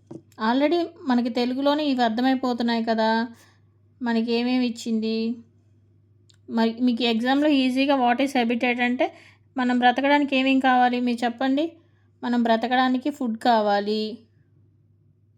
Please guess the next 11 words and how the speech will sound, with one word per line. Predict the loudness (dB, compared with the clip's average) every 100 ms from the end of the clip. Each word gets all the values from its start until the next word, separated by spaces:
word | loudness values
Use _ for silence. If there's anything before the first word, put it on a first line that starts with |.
| _ _ _ _
ఎయిర్ | -4 -2 -2
కావాలి, | 0 0 2 -2 -2 -4 -8 -16 _ _ _ _ _ _ _
తర్వాత | -4 2 2 0 -4 -6 -4
వాటర్, | 2 2 2 2 2 2 0 -8 _ _ _
షెల్టర్ | -10 -4 -2 -2 0
కావాలి, | 0 2 0 0 -4 -4
అంటే | -4
మనకి | -2 -2 -2
హౌస్ | 0 0 -2
కావాలి | -2 0 0 0
కదా. | -2 -2